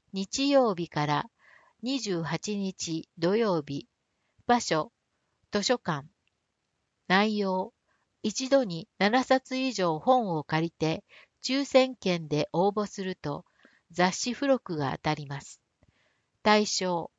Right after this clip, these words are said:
市民。問い合わせ、図書館。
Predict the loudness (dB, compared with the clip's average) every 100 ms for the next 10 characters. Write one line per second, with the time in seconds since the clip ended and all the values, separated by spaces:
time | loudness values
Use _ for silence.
0 | _ -8 -4 -4 -4 -6 -10 _ _ _
1 | _ _ _ _ _ _ _ -2 2 4
2 | 4 4 0 0 0 0 -4 _ _ _
3 | -6 -2 0 0 -2 -4